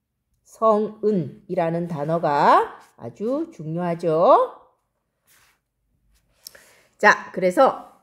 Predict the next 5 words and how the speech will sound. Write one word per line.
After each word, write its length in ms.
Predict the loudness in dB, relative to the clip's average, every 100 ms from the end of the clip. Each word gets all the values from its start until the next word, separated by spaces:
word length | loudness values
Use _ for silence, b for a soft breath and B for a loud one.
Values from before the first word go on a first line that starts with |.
| _
임금의 640 | -12 -12 -10 -6 -4 -4 -6
은혜인 440 | -4 -4 -4 -6
것을 580 | -6 -6 -2 -2 -4 -10
더욱 460 | -8 -6 -4 -4
알겠도다. 1200 | -4 -4 -4 -6 -8 -10 -6 -2 2 2 0 -10